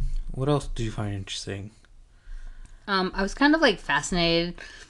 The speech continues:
Speaker 2: a little bit by the L'Oreal U V sensor. Um, basically, it's kind of a wearable sensor that you stick on your nail.
Speaker 1: Yeah.
Speaker 2: Um, and it allows you to track how much sun you're getting.
Speaker 1: Hmm.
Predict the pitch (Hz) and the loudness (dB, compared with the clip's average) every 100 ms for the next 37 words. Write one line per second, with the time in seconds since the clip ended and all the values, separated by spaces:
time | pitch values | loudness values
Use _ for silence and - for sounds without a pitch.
0 | - 165 175 165 170 165 165 160 160 160 | -4 2 2 4 2 2 2 2 4 4
1 | 156 156 156 139 147 170 151 151 165 - | 2 2 0 -4 -4 -2 -2 -4 -2 2
2 | 190 208 240 247 262 - - - - 175 | 2 4 6 6 4 -4 -16 -14 -2 4
3 | 165 165 160 160 - 208 208 - 220 226 | 6 6 4 -2 2 6 6 4 4 4
4 | 208 175 - 202 175 156 165 180 180 175 | 4 2 2 6 6 6 8 8 8 6
5 | 165 165 165 160 - 143 135 135 156 - | 2 2 0 0 -2 -2 -2 -4 -4 -4
6 | - 170 175 170 156 139 139 107 92 - | -2 2 2 2 0 0 0 -2 -6 -12
7 | - 127 107 101 - 151 156 156 151 - | -12 -6 -4 -4 -2 4 6 6 4 0
8 | 170 175 165 170 160 175 160 - - 143 | 0 4 6 6 6 0 -2 -2 4 4
9 | - 160 156 156 - - 147 156 170 175 | 4 0 0 0 -4 0 0 2 0 2
10 | 190 240 302 359 123 113 | 2 4 4 2 -2 -4